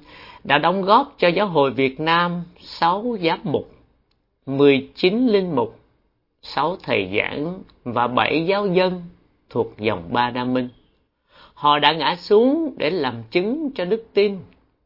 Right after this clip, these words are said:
như một cây mạnh mẽ trong vườn Giáo hội Việt Nam.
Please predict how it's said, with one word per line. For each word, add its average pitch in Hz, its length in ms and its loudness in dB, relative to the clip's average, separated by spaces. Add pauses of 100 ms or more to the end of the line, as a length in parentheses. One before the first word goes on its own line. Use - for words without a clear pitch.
(920)
như 147 460 6 (160)
một 113 360 -2
cây 147 240 4
mạnh 110 280 -2
mẽ 110 400 0
trong 143 200 -2
vườn 104 380 -2
Giáo 151 200 -2
hội 107 540 0
Việt 113 220 -6
Nam. 127 320 -2